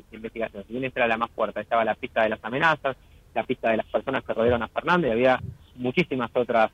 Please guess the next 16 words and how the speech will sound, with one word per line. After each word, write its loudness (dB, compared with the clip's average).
otras 2
líneas 2
de -2
investigación. -4
Pero 0
bueno, 4
gracias -2
a 2
todos 4
estos -8
elementos -2
que -6
pude 4
colectando -2
la -2
Fiscalía, 2